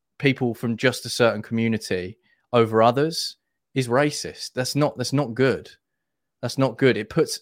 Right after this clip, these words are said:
it puts people at a disadvantage. And of course, um,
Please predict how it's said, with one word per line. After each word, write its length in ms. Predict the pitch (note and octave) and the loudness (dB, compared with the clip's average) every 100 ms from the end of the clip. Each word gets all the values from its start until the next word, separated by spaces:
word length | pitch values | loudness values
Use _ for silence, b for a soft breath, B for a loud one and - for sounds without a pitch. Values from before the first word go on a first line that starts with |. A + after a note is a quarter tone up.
| - | -4
it 140 | C3 | -4
puts 240 | - D#3 - | 2 0 2
people 360 | D3+ C#3+ C3 | 2 4 6
at 80 | A2+ | 4
a 20 | |
disadvantage. 720 | A2 A#2+ A2 B2+ B2+ B2 G2 - | 2 -4 -2 2 4 2 -4 2
And 140 | F3 | 4
of 120 | F3+ - | 4 6
course, 520 | A#3 B2 F3+ - - b b b b - | 8 8 6 -2 -10 b b b b 4
um, 280 | D#3 D#3 | 6 6